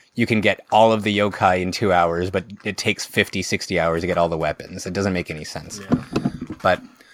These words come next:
Speaker 1: aside from
Speaker 2: Yeah.
Speaker 1: that, and moving back into <laughs> happier times.
Speaker 2: Yes.
Speaker 1: Um, I played more Overwatch, which is opposite of Juan, how he said he plays Uncharted when his wife's around and plays Overwatch when she's not.
Speaker 2: Yeah.
Speaker 1: Like, I'm pretty much not allowed to play anything but Overwatch because my wife likes watching it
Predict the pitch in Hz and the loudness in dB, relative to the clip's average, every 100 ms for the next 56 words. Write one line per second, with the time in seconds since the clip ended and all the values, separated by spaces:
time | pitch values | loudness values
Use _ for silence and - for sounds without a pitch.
0 | _ - 113 135 123 135 113 92 90 95 | _ -6 0 2 2 2 0 0 -2 -6
1 | _ _ - 85 107 95 98 _ 110 117 | _ _ -20 -12 -8 -8 -12 _ -2 0
2 | 120 110 110 113 98 120 107 - 101 - | 2 2 2 0 -2 0 0 -2 -4 -4
3 | - 92 87 95 - - 120 110 - - | -8 -6 -8 -10 -10 -2 2 2 0 -2
4 | 110 104 95 92 90 90 _ _ - _ | 2 4 4 2 -4 -8 _ _ -20 _
5 | _ _ - 107 - 120 104 95 104 131 | _ _ -2 -2 2 2 4 2 2 4
6 | 131 123 123 - - - - 123 110 - | 4 6 4 0 -10 -10 -8 0 0 0
7 | 101 - - 113 - 120 - 101 90 - | -6 -8 0 2 4 2 -2 -2 -2 0
8 | 104 98 90 98 90 - 92 90 95 85 | 0 0 0 -2 -2 -2 -4 -2 -2 -2
9 | 87 92 90 90 87 85 85 87 - 87 | -2 -2 -2 -2 -6 -4 -2 -4 -2 -4
10 | 85 85 82 80 90 80 80 82 80 - | -2 -4 -6 -4 -4 -2 -2 -2 -4 -6
11 | 80 - 82 82 98 95 95 90 - 120 | -12 -12 -4 -2 -2 -2 -4 -2 -2 0
12 | 160 139 120 117 101 92 98 110 123 117 | 2 2 2 2 2 2 2 0 0 0
13 | 117 123 - 123 117 113 117 117 120 - | 0 -2 0 2 2 2 0 2 2 0
14 | 110 101 101 92 98 95 - 95 95 - | -4 -2 0 2 2 2 0 -2 -2 -2
15 | 90 92 - 107 107 | 2 2 2 -4 -4